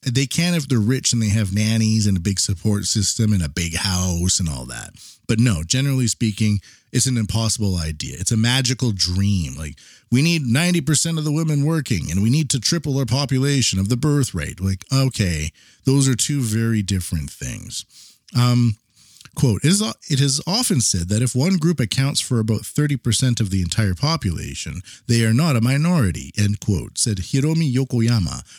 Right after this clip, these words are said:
professor of science and technology studies at the University of Tokyo. So it's a woman, right? "It is remarkable that a leading Japanese company achieves such a high percentage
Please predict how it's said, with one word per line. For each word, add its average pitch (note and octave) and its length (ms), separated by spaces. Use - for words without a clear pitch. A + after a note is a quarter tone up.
professor D#3 460
of A2+ 120
science D3 380
and B2 160
technology A#2+ 580
studies E2 420
at A2+ 100
the F#2+ 80
University A#2 720
of A#2 120
Tokyo. - 500
So G#2 120
it's G2+ 120
a G2 40
woman, F2 260
right? G#2 200
"It D3 120
is D#3 120
remarkable D#3+ 580
that G#2+ 120
a A2 60
leading C3 340
Japanese A2 460
company F#2 440
achieves F2 520
such G2 120
a F2 100
high B2+ 180
percentage F2 720